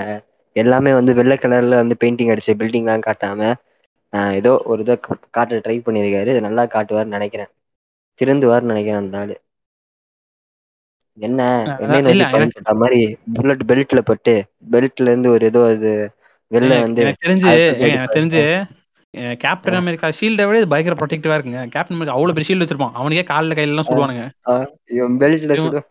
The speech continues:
Speaker 2: ஒரு பெல்ட்டுங்க, ஒரு பெல்ட் வச்சு எப்படி தடுக்கிறான் பாருங்களேன். ஃபியூச்சர்
Speaker 1: ஆ.
Speaker 2: டெக்னாலஜிங்க. எனக்கு தெரிஞ்சு ஸ்டார்க்
Speaker 1: ஆ.
Speaker 2: டெக்னாலஜின்னு நினைக்கிறேன். அதை போட்டா
Speaker 1: ஆ, ஆ.
Speaker 2: உடம்புல
Speaker 1: இல்ல.
Speaker 2: எதுவுமே சுடாது.
Speaker 1: இல்ல, என்னத்தை, என்-, என்ன ட்ரக்ஸ் எடுத்துட்டு இதெல்லாம், இதெல்லாம் யோசிப்பாருன்னு தெரியல.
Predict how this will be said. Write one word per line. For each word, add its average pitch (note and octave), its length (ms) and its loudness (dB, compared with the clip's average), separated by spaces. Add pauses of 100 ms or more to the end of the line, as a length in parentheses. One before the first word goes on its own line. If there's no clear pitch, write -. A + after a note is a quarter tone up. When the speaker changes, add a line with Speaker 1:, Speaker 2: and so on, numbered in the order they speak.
Speaker 2:
ஒரு D#3 260 -2
பெல்ட்டுங்க, G3+ 440 -2
ஒரு D3 140 -2
பெல்ட் A#3+ 200 -2
வச்சு A3 240 -4
எப்படி E3 220 -6
தடுக்கிறான் D#3 180 -6
பாருங்களேன். A#2+ 320 -14
ஃபியூச்சர் G#3+ 460 -8
Speaker 1:
ஆ. - 20 -2
Speaker 2:
டெக்னாலஜிங்க. C#3 520 -4
எனக்கு C#3 240 -6
தெரிஞ்சு F3+ 120 -4
ஸ்டார்க் F3+ 360 -4
Speaker 1:
ஆ. - 20 -18
Speaker 2:
டெக்னாலஜின்னு D3+ 320 -2
நினைக்கிறேன். A#2+ 280 -4 (600)
அதை F3 240 0
போட்டா A3+ 240 0
Speaker 1:
ஆ, A3 40 -4
ஆ. E3 40 -4
Speaker 2:
உடம்புல D3 340 0
Speaker 1:
இல்ல. F3+ 160 4
Speaker 2:
எதுவுமே - 80 6
சுடாது. A#2 260 -2 (880)
Speaker 1:
இல்ல, C3+ 500 -4 (220)
என்னத்தை, D3 560 2
என்-, G#2+ 440 -6
என்ன F3 300 -6
ட்ரக்ஸ் C#3 380 -6
எடுத்துட்டு D3 380 -2
இதெல்லாம், B2 360 0
இதெல்லாம் A#2+ 260 0
யோசிப்பாருன்னு A2 480 -8
தெரியல. G2+ 220 -8